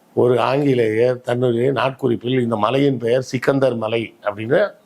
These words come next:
அவரே குறிப்பிடுறாரு. எப்படி குறிப்பிடுறாருன்னா, அவர் அந்த பேரை வைக்கல, அந்த பகுதி மக்கள் அதை சிக்கந்தர் மலை என்று அழைத்தார்கள்.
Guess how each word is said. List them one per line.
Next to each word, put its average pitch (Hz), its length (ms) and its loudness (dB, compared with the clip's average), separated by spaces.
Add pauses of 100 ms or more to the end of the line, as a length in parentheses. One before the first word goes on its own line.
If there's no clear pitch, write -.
(240)
அவரே 120 280 2
குறிப்பிடுறாரு. 127 680 0
எப்படி 127 280 0
குறிப்பிடுறாருன்னா, 123 640 0
அவர் 131 260 2
அந்த 127 180 0
பேரை 127 340 0
வைக்கல, 107 360 -4 (440)
அந்த 104 300 -2
பகுதி 147 380 0
மக்கள் 127 380 -2
அதை 135 240 -2
சிக்கந்தர் 131 460 -2
மலை 117 260 -4
என்று 113 200 -4
அழைத்தார்கள். 110 640 -2